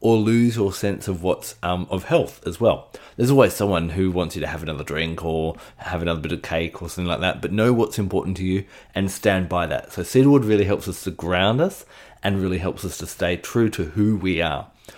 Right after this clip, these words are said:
So not just with health, but with anything. So this is a really great oil I recommend for people who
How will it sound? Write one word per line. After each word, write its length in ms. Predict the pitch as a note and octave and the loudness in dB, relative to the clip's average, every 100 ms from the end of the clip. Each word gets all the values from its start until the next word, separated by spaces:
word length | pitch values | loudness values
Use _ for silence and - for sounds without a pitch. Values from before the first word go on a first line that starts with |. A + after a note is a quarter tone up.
| - - | -20 -4
So 200 | G#2 G2+ | 4 6
not 260 | G#2+ C#3 | 6 4
just 340 | A2 A2+ A#2 - | 4 2 2 0
with 100 | F2+ | 2
health, 380 | G2+ C#3 - - | 4 2 0 -4
but 120 | - | -2
with 180 | G#2 - | -2 -4
anything. 460 | G2 F#2+ - - - | -4 -4 -6 -12 -2
So 120 | A#2+ | 0
this 140 | C#3+ | 2
is 100 | F#3+ | 2
a 60 | D3+ | 2
really 280 | A2 A#2+ A#2+ | 4 4 4
great 260 | A2 F#2 | 2 2
oil 260 | E2+ F#2+ F2+ | 2 2 2
I 40 | |
recommend 420 | F2 F#2+ G#2+ G2 | 0 -2 -2 -2
for 60 | F#2 | -2
people 280 | F2+ F2+ F2+ | -4 0 0
who 200 | F#2 | 0